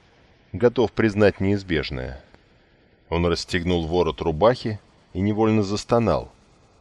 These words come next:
хотя старался делать это как можно осторожнее. Все левое плечо представлял собою огромный, уже потемневший кровоподтек.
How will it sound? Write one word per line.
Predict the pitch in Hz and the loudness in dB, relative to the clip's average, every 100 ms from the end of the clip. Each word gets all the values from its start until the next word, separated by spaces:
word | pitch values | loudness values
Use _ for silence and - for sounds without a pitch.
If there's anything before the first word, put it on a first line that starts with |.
| _ | _
хотя | - 95 - | -4 -2 -2
старался | - 127 123 113 120 | 0 4 6 6 2
делать | 101 110 107 98 | 2 4 4 4
это | 98 - 95 | -2 -4 -4
как | 95 - | -6 -4
можно | 92 87 90 | -4 -2 -2
осторожнее. | 85 95 90 76 65 62 - - _ _ _ _ _ _ | -2 0 0 -2 -8 -12 -14 -18 _ _ _ _ _ _
Все | - 101 | -4 0
левое | 110 117 110 110 | 4 4 4 0
плечо | 110 113 - 135 131 - _ | 0 0 2 4 4 0 _
представлял | 98 95 - 113 117 120 107 | -8 -8 0 2 4 2 2
собою | - 104 101 110 98 90 - _ _ | 0 0 2 2 2 2 -4 _ _
огромный, | 90 87 104 120 104 73 - _ _ | -6 0 2 4 2 0 -6 _ _
уже | 82 87 | -6 -4
потемневший | 76 80 90 90 95 - 85 | -4 -8 -4 -2 -2 -2 -8
кровоподтек. | - 85 82 92 90 - - - | -4 -2 -2 -2 -6 -8 -14 -16